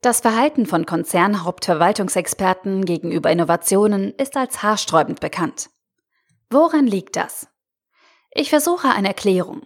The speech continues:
Sie verstehen die B W L nicht ganzheitlich als Fach, sondern beherrschen nur ihren eigenen kleinen Teilprozess,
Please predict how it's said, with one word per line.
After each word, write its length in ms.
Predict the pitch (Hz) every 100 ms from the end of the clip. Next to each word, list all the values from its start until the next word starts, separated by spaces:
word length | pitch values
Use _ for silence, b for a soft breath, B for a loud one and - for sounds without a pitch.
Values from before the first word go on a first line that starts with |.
| _ _ _ _ -
Sie 160 | 175
verstehen 420 | 151 165 185 202
die 80 | 180
B 160 | 170 160
W 60 |
L 260 | 170 202 220
nicht 240 | 190 156
ganzheitlich 600 | - 190 196 185 185 190 -
als 180 | 190
Fach, 300 | - 254 - - b b b
sondern 380 | - 190 285 269
beherrschen 560 | 226 202 226 - 208 202
nur 240 | 254 285
ihren 240 | 208 190
eigenen 420 | 170 170 190 165 156
kleinen 380 | - 160 143
Teilprozess, 760 | 139 160 165 - - - - -